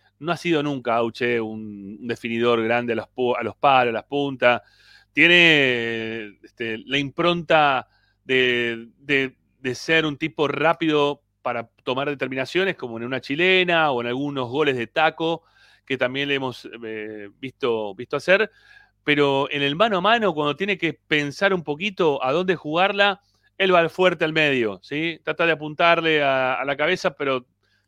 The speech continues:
termina pegándole en el pecho al arquero y, y, y muchas que terminan, este, quemándole el pecho al arquero y no siendo gol. No lo veo un gran definidor a Auche, ¿eh? Para este momento de Racing, para la necesidad que tiene.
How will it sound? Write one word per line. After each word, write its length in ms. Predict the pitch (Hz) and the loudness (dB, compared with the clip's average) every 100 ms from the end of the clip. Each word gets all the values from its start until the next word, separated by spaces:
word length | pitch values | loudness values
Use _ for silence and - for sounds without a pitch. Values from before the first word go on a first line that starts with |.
| _ | _
termina 480 | - 147 170 190 165 | -2 -2 0 0 0
pegándole 460 | - 147 165 170 160 | 0 -2 -2 0 0
en 60 | |
el 120 | 147 | 0
pecho 240 | 135 165 156 | -2 -4 -2
al 60 | |
arquero 380 | 139 131 165 165 | -2 -2 -2 -2
y, 80 | 139 _ - | -2 _ -20
y, 220 | 120 117 _ | -16 -16 _
y 220 | 117 110 113 | -20 -20 -18
muchas 720 | 135 180 180 175 147 - _ - | -10 -8 -4 -4 -4 -10 _ -10
que 160 | 139 | -8
terminan, 720 | 127 131 139 151 143 131 120 - _ _ _ | -8 -12 -8 -6 -2 -4 -6 -14 _ _ _
este, 720 | 123 - 127 120 113 107 104 - | -14 -8 -4 -2 -4 -6 -8 -6
quemándole 380 | 143 151 156 | -4 -2 -2
el 60 | 139 | -2
pecho 200 | 156 143 | -4 -2
al 120 | 135 | -2
arquero 240 | 131 165 147 | -2 -4 -4
y 60 | |
no 180 | 131 131 | -4 -8
siendo 320 | - 131 120 | -8 -6 -2
gol. 320 | 135 135 107 - _ _ _ _ _ _ _ _ | 0 0 -4 -10 _ _ _ _ _ _ _ _
No 260 | - 147 196 | -12 -2 2
lo 100 | 160 | 4
veo 160 | 160 | 2
un 100 | 143 | 2
gran 180 | 127 127 | 0 -2
definidor 440 | 123 - 120 117 107 | -2 -6 -6 -4 -4
a 60 | |
Auche, 420 | 107 104 - 92 - _ _ | -4 -8 -10 -16 -18 _ _
¿eh? 160 | 107 127 127 _ _ - | -14 -14 -14 _ _ -10
Para 180 | 110 113 | -8 -6
este 120 | 127 | -6
momento 380 | 117 120 117 110 | -6 -4 -2 -2
de 80 | |
Racing, 380 | 113 135 160 135 | -2 -4 -4 -6
para 160 | - 120 | -4 -4
la 100 | 117 | -4
necesidad 380 | 113 110 120 117 | -6 -6 -6 -4
que 100 | 113 | -6
tiene. 320 | 113 110 | -6 -6